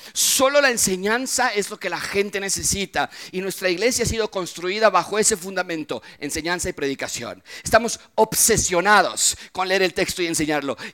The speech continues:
Quiero que cada persona que está aquí pueda salir por esa puerta entendiendo lo que el texto quiere decir. No porque es mi meta personal, como, "Ay, yo quiero lograrlo",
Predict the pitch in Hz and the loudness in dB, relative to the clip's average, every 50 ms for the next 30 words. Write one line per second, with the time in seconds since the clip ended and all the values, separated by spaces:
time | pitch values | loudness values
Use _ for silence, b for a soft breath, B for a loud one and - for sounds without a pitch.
0 | B - - 247 277 285 294 277 - - 196 - - - 233 277 311 311 285 262 | B -10 0 2 4 6 4 4 2 2 -2 -2 -2 0 4 6 8 8 6 4
1 | - 202 180 151 - - 277 302 294 285 254 - 202 165 - - 185 160 - - | 2 -2 -6 -6 -2 0 0 0 0 -2 -2 0 -2 -2 0 0 -2 -2 -2 -8
2 | - 262 277 - - 240 233 214 196 - - 147 156 175 226 269 311 294 - - | -8 -8 -8 -6 -2 0 0 0 0 0 -4 -4 -4 -2 -4 -2 -2 -2 -4 -4
3 | 214 202 185 170 180 165 - - 208 208 190 175 - - 175 190 214 - B B | -4 -4 -2 -2 -2 -4 -4 0 2 2 2 2 -2 -2 0 0 0 0 B B
4 | B B B 208 208 196 - 196 190 190 202 226 254 277 285 285 277 262 247 - | B B B 0 0 2 2 0 0 0 2 2 2 4 4 6 4 4 4 4
5 | 175 160 - - 240 - - - - 233 - - - 240 220 214 208 208 180 - | 0 -2 6 6 6 6 6 0 -2 -4 -2 0 6 8 8 10 10 6 6 4
6 | - 190 165 135 110 B B B B B 214 262 254 294 302 - 240 208 180 208 | 2 4 2 0 0 B B B B B -4 -4 -2 -2 -4 0 0 0 0 2
7 | 208 190 190 196 202 - 208 190 - 175 147 - - 156 160 175 190 190 - - | -2 -2 0 0 0 0 0 -2 -2 -2 -6 -4 -4 -2 0 2 2 0 0 -4
8 | 156 151 160 170 180 180 175 165 - - 196 190 175 165 143 127 127 139 156 165 | -4 -2 0 0 0 0 -2 -4 -2 2 4 4 4 4 2 0 0 0 0 0
9 | 170 196 202 - | 0 0 -2 -2